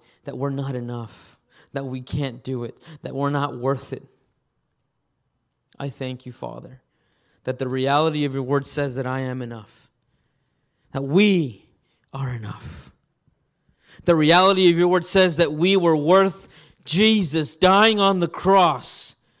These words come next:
so we could be with you, seated right next to you. And even so, you went so further than that, not just to seat us next to you,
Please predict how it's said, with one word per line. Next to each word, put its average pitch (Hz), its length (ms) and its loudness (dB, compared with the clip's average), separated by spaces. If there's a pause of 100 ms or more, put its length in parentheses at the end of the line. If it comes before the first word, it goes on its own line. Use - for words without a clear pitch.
(240)
so - 260 -2
we 160 260 0
could 156 280 -4
be 160 360 -2 (360)
with 147 340 -2
you, 110 280 -12 (1400)
seated 151 720 -2 (320)
right 151 340 -4
next 156 320 -6
to 139 80 -10
you. 117 320 -10 (880)
And 185 180 2
even 254 320 4
so, 269 600 0 (140)
you 202 160 2
went 262 220 4
so 320 440 4
further 311 480 4
than 247 140 2
that, 220 180 2
not 277 300 2
just 311 220 -4
to 269 100 -4
seat 302 380 -4
us 294 200 0
next 277 380 -2
to 254 100 -8
you, 208 280 -2